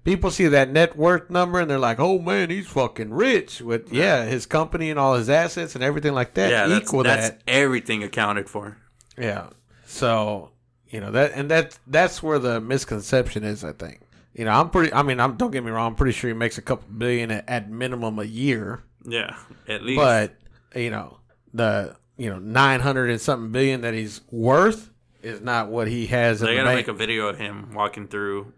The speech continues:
Speaker 2: to a Salvation Army bucket at a Walmart and just drop fucking fifteen million in the bucket.
Speaker 1: Right. Here you go, motherfuckers.
Speaker 2: <laughs>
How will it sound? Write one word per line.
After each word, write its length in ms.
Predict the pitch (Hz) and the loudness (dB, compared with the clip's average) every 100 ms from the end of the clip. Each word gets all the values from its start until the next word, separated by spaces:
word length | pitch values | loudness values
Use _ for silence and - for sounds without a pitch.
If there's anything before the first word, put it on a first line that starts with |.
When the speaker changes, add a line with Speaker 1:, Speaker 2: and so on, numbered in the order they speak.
| _ _ _ | _ _ _
Speaker 2:
to 240 | - 101 | -8 -6
a 200 | 101 101 | -4 -6
Salvation 560 | 101 101 101 104 107 104 | -8 -10 -8 -8 -8 -8
Army 240 | 101 101 | -8 -8
bucket 460 | 104 101 - - - _ _ | -12 -14 -14 -16 -18 _ _
at 160 | 104 107 | -16 -14
a 40 | |
Walmart 460 | 104 101 110 98 - _ | -12 -12 -12 -14 -16 _
and 80 | 113 | -20
just 240 | 107 - | -16 -16
drop 320 | - 104 - - | -14 -16 -18 -18
fucking 340 | - - - _ _ | -18 -18 -20 _ _
fifteen 400 | 139 - 123 110 | -4 -2 -4 -4
million 340 | 110 107 104 | -6 -6 -6
in 100 | 104 | -8
the 60 | 101 | -10
bucket. 520 | 117 107 - - - _ | -8 -8 -8 -12 -14 _
Speaker 1:
Right. 260 | 113 104 90 - _ | -8 -8 -10 -18 _
Here 140 | 107 156 | -4 -4
you 100 | 135 | 0
go, 240 | 135 131 | 2 2
motherfuckers. 880 | 117 120 117 139 - 131 139 135 139 - - - | 0 -6 -4 -4 0 0 0 0 -2 -6 -10 -10
Speaker 2:
<laughs> 400 | - - - | -10 -10 -10